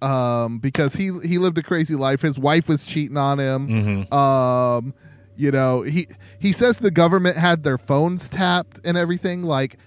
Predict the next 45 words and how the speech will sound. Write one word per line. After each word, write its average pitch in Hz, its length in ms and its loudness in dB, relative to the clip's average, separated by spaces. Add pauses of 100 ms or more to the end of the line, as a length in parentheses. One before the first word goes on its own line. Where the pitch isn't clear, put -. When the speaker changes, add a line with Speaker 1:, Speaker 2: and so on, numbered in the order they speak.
(220)
Speaker 1:
why 160 320 6
would 190 160 4
they 180 160 0
not 147 340 0
know 139 320 2
he's 131 300 -4
gonna 135 240 -4
come 135 320 -2
forward 123 500 -2
with 127 220 -6
this 110 160 -10
story? 113 680 -6
Speaker 2:
Right. 90 320 -6
Speaker 1:
I 156 160 0
think, 175 380 -4
uh, 135 200 -2
if 151 220 -2
he 156 220 -2
had 147 400 0
worked 143 320 -2
there 160 340 -2 (880)
and 156 160 0
was 151 160 0
planning 147 460 -6
on 143 160 -2
coming 143 340 -2
forward, 143 480 0 (300)
he, - 100 -14 (100)
uh, 139 220 2
he 127 260 -2
never 135 300 -2
would 113 160 -6
have 98 160 -12
come 104 180 -8
forward. 101 360 -8
They 135 100 -2
would 123 160 2
have 117 80 -6
known, 110 420 -4 (520)
and 107 420 -8
he 113 160 -10
would 101 160 -8
be 104 120 -10
gone. 95 340 -12
So. 95 420 -8